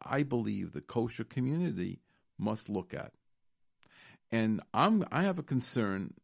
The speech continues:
about this particular case and some of the other cases that I've dealt with over the years. And, and I feel that, uh, to a certain extent, the, the mashgichim are getting the raw end of the deal.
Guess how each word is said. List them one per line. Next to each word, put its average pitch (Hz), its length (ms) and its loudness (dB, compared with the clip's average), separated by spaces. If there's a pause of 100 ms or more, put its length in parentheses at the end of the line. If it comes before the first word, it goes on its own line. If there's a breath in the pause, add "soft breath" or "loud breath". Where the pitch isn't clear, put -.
about 90 260 -2
this 117 120 -6
particular 95 560 -6
case 87 400 -4
and 87 100 -6
some 110 200 0
of 95 80 2
the - 80 -4
other 101 160 -2
cases 85 500 -6
that 78 160 -2
I've 78 180 -4 (340 loud breath)
dealt 101 180 -2
with 90 180 -2
over 87 240 -4
the 90 120 -6
years. 76 420 -6 (720 loud breath)
And, 139 100 -4 (160)
and 139 100 2
I 170 120 4
feel 175 460 0
that, 107 200 0 (120)
uh, 69 160 -4 (100)
to - 80 -2
a 95 60 -2
certain 143 300 -2
extent, 95 460 -6 (180)
the, - 100 -16 (180)
the 87 60 -8
mashgichim 95 600 -6
are 85 60 -8
getting 90 240 -2
the 87 80 -4
raw 98 220 0
end 90 280 -2
of 80 80 -6
the 90 80 -4
deal. 135 420 0